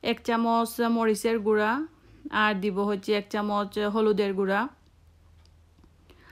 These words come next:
আমি আদা রসুন মাছের তরকারির মধ্যে দেই না। যারা আমাকে অনেক দিন ধরে আমার ভিডিওগুলো দেখেন, তারা তো ভালোভাবেই জানেন।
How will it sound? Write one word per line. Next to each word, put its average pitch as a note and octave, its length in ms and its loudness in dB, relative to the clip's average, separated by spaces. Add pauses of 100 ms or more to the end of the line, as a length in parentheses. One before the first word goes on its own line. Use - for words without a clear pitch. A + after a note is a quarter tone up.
(160)
আমি A3 540 2 (100)
আদা A3 300 2
রসুন A3 360 0
মাছের G#3 340 2
তরকারির G3 360 -2
মধ্যে F#3+ 260 -4
দেই F#3+ 180 0
না। G3 160 -2
যারা G#3 240 2
আমাকে F#3+ 420 0 (260)
অনেক G3+ 300 -2
দিন G#3 140 0
ধরে G3 180 0
আমার F#3+ 160 0
ভিডিওগুলো F#3+ 500 0
দেখেন, G3 320 -2
তারা G3 180 0
তো F#3+ 100 -4
ভালোভাবেই F#3 500 -2
জানেন। F#3+ 380 -4